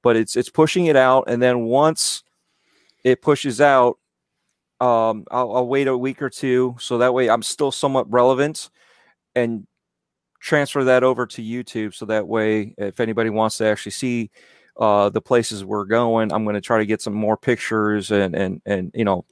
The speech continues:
of the food, of the place, and, you know, promote the place a little bit. So it's, you know, I'm trying to do local places, little mom and pop shops,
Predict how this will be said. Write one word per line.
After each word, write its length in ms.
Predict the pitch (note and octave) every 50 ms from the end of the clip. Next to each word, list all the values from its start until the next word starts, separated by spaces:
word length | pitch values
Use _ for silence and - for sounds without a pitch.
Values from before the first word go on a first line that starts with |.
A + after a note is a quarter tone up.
| _ - - _ _ _ _ _ -
of 160 | - A#2 G#2+ G#2
the 80 | A2+ G#2+
food, 560 | - - C3+ C3 B2 A#2+ A#2 A#2+ A#2 A#2 A2
of 140 | A2+ G#2+ -
the 100 | - G#2+
place, 640 | - - B2+ B2 A#2 A2+ A2+ A2 G#2+ - - - -
and, 280 | - A2+ A2+ G#2+ A#2
you 60 | C3+ C#3
know, 260 | B2+ A#2 A#2+ B2+ - - _ _ _
promote 320 | - D3+ D3+ E3+ F3 F3
the 80 | - -
place 300 | - - A#2 A2 - -
a 60 | A2+
little 180 | A2+ A2 G#2+ G#2
bit. 180 | F#2+ G#2 F#2+
So 300 | - - C3+ B2 A#2 G2+ - - - - -
it's, 240 | - B2+ - - - C3 - -
you 80 | C3 B2+
know, 260 | A#2+ A#2 A#2 G2+ C#2
I'm 140 | D2 F#2+ A2+
trying 220 | - D#3 D3 D3
to 60 | D3
do 200 | C#3 C#3 D3 C#3+
local 540 | C3 C3+ C#3 D3 D3 D#3 D3 C#3 C3+ B2+ - _ _ _ _ _ _ _ _
places, 560 | - - D3+ C#3 D3 D3 - F#3 E3 D#3 C3+ C3
little 200 | C#3 C#3 C#3 B2+
mom 180 | B2+ C3 C3+
and 100 | C3 -
pop 260 | - C#3+ C#3+ D3 D3+
shops, 520 | - - F3 D#3+ D#3 E3+ E3+ - - -